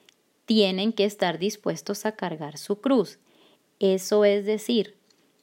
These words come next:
estar dispuestos a sufrir las burlas y el desprecio de la gente que no cree en Dios e incluso estar dispuestos a morir por el Evangelio.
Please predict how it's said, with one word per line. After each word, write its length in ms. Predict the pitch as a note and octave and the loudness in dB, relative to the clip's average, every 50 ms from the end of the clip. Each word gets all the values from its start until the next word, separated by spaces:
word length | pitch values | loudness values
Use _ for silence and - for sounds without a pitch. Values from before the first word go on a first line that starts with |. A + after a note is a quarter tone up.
| _ _ - | _ _ 0
estar 600 | G3 F#3+ F3+ F3+ - - - F3 E3+ E3+ E3+ E3 | 0 0 0 -2 -6 -6 -6 -4 -4 -4 -6 -2
dispuestos 880 | G3 A#3+ C4 - - - A#3+ A#3+ A#3 G3+ F#3 - - - F3 E3+ - - - _ - | -2 -2 -2 -4 -6 -2 2 2 2 2 0 -4 -10 -10 -10 -10 -12 -18 -20 _ -4
a 160 | - G3+ G3+ | -2 -2 -2
sufrir 560 | F#3 - - F#3+ E3+ - - F#3+ F#3 F#3 F3+ | -2 -2 -4 -4 -4 -2 -2 0 0 0 0
las 280 | F#3+ G#3 A3 A#3+ A#3+ A#3+ | 0 0 0 0 0 -2
burlas 720 | G#3+ G#3 B3 B3+ C4+ C4 A3+ A3 A3 G#3+ G#3+ G#3+ G#3 - | -4 -2 0 2 2 2 2 2 2 2 2 0 -2 -2
y 80 | F#3 F3 | -4 -4
el 140 | E3 E3 | -4 -2
desprecio 800 | D#3+ F#3+ A#3 A#3 - _ - B3+ C4 B3 A#3+ - - A#3 A#3+ A#3+ | 0 0 0 0 -2 _ 0 2 2 2 0 -2 -2 -2 0 2
de 120 | A#3+ A#3+ B3 | 2 2 2
la 120 | B3+ C4 | 0 -2
gente 520 | B3 A#3+ A#3 G3+ F#3+ F#3+ F#3 - G3 G#3 - | -2 0 -2 0 0 -2 -4 -4 -6 -6 -4
que 120 | - F#3+ | -6 -6
no 280 | E3+ E3 E3+ E3 - - | -4 -4 -6 -6 -8 -8
cree 280 | - F#3 F#3 F#3+ G#3 A#3 | -2 0 0 0 2 2
en 140 | B3 B3+ | 2 2
Dios 460 | A#3 A3 F#3+ E3 D#3+ E3+ - - - _ _ _ - - - - - _ _ - | 4 2 0 -2 -4 -8 -12 -16 -18 _ _ _ -20 -20 -20 -20 -20 _ _ 6
e 100 | G#3+ G#3+ | 6 8
incluso 720 | A3 G#3+ G#3+ G#3+ G3+ - - A3+ A3+ A3 A3 G#3+ - - B3+ | 8 8 4 0 -2 0 0 2 4 4 2 0 0 0 -2
estar 380 | C4 C4 - - E3 D#3+ E3 | -2 -2 -4 -8 -8 -6 -4
dispuestos 760 | E3 G3 G#3 G#3 - - - D#3+ D#3 - - - F#3+ F#3+ - - | -4 -4 -4 -4 -8 -6 -6 -6 -6 -6 -6 -6 -6 -6 -4 -2
a 60 | G#3+ | -2
morir 500 | G#3+ G#3 G3+ F#3+ E3 D3+ D#3 E3 - _ _ _ _ _ _ _ | 0 2 0 0 -2 -4 -10 -14 -16 _ _ _ _ _ _ _
por 140 | - A#3+ B3+ | 0 0 2
el 120 | C4 C4+ | 4 4
Evangelio. 520 | C#4 C#4 C#4 C4+ D4 D4+ A3+ F#3 F3 - | 4 4 2 2 2 0 0 0 -4 -8